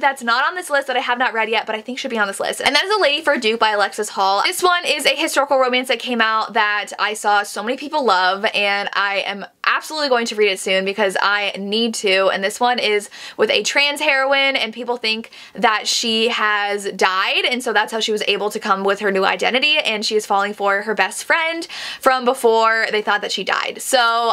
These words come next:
I'm very excited. It sounds just very emotional and angsty. Definitely want to read this one. That is going to lead into my three historicals on this list, three of my all-time favorite authors. We have The Marquess Makes His Move by Diana Quincy.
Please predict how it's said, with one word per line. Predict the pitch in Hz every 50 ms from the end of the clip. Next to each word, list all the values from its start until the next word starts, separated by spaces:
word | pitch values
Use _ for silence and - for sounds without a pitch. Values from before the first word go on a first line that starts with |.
| -
I'm | - 202 208 214 214 233 254 262 285 285 - 214
very | 220 - 214 214 226 254 294
excited. | 269 - - 254 240 240
It | 233 233
sounds | - 240 247 277
just | 302 - -
very | 214 214 214 214
emotional | 208 202 185 190 202 - 202 190
and | 185 - -
angsty. | - 196 - - - 294 349 440 440
Definitely | - - 196 190 - 240 254 320
want | 349 262 226 220 220
to | - 208
read | 190 180 -
this | 208 214
one. | - 196 196 202 277 -
That | - 285 269 285 349
is | 370
going | - 359 370 370
to | 339
lead | 302 294 285
into | 294 302 311 285 277 269
my | 277 254 254 254 240 -
three | 226 - - 226 240 302
historicals | 370 339 330 339 285 269 277 277 269
on | 262 247
this | 247 262 262
list, | - 247 247 247 254 277 - - - - -
three | 226 - 240 240 269
of | 302
my | 339 302
all-time | 220 226 240 247 262 240
favorite | 240 233 220 226 214
authors. | 208 202 214 - 214 202 208 214 214 -
We | 208 220 240
have | 240 226 220 220 214 202 208
The | 220
Marquess | 208 208 226 226 262 247 262
Makes | 240 233 233 240
His | 226 220
Move | 220 208 208
by | 208 202 202
Diana | 202 190 185 185 190
Quincy. | - 359 349 339 - 339 330 330 339